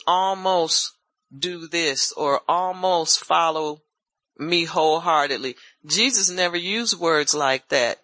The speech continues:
He just said, "Just do it." <laughs> He didn't say anything about, um, "Well, I, I hung in there until the last minute and then I stopped," but that won't get you what you need.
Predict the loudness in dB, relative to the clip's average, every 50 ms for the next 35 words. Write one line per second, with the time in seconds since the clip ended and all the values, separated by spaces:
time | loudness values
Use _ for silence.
0 | _ _ -4 -4 -2 0 2 2 0 0 0 -2 -2 -2 0 0 0 2 0 0
1 | 0 0 0 0 2 0 0 0 -2 -6 -18 _ -6 -6 -6 -6 -6 -8 -10 -10
2 | -10 -6 -2 -2 -2 -2 _ _ -16 -16 -16 _ -20 -20 -10 0 2 4 4 4
3 | 2 0 0 2 0 0 0 0 0 0 0 0 0 -2 -2 -2 -2 -2 -2 0
4 | 0 0 0 0 -2 -6 -8 -12 -14 -18 -20 -10 -6 -6 -6 -2 -2 -2 -2 -2
5 | -2 0 2 2 2 0 0 0 2 2 2 2 2 0 0 0 2 2 2 4
6 | 4 4 4 2 0 -4 -12 -20 -20 -20 -20 -12 _ -6 -2 0 0 -2 -2 -2
7 | -4 -4 -4 -2 -2 0 2 2 2 0 0 0 -2 -2 -4 -4 -4 -2 -2 -2
8 | -2 -4 -6 -8 -6 -4 -4 -2 0 0 0 0 0 2 0 0 0 -2 -6 -12
9 | -8 -2 2 2 2 2 0 _ -10 -10 -8 -10 -10 _ _ -6 -6 -4 -2 -2
10 | -2 -2 -4 -8 -12 -8 -8 -6 -4 -2 -4 -4 -4 -10 -14 -12 -12 -12 -12 -12
11 | -14 -16 -20